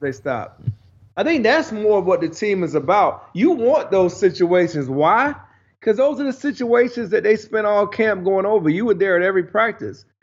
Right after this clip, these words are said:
So you saw all of those situations, fourth down and three, four,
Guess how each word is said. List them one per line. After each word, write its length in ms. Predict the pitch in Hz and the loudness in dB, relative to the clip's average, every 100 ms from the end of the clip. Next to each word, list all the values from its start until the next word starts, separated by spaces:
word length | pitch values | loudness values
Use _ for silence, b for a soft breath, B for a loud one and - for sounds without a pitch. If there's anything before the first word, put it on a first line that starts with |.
| _ _ | _ _
So 60 | 190 | 0
you 160 | 247 | 0
saw 240 | - 285 247 | 0 0 0
all 280 | 196 220 262 | 0 2 2
of 40 | |
those 240 | 247 240 240 | 2 0 -2
situations, 640 | 247 226 233 220 160 151 | -8 -2 0 0 -2 -6
fourth 320 | 185 208 202 | 0 0 0
down 260 | 208 208 208 | 0 -2 -4
and 140 | 165 | -6
three, 340 | 202 214 156 | -2 0 0
four, 380 | 120 180 202 - | -2 -2 -2 -4